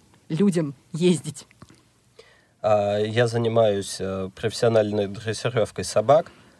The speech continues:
Speaker 2: а, что не помешало мне в свое время закончить Московский педагогический государственный университет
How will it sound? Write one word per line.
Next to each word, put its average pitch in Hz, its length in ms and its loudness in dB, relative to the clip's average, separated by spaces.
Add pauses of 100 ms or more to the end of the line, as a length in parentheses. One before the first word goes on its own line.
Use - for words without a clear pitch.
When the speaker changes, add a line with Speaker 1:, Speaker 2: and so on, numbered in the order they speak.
(180)
Speaker 2:
а, 92 440 -2
что - 200 -4
не 101 140 -2
помешало 104 500 2
мне 98 220 -2
в - 60 -12
свое 95 280 -2
время 92 720 -2
закончить 104 520 -2
Московский 101 600 -2
педагогический 98 880 -4
государственный 101 760 0
университет 104 720 0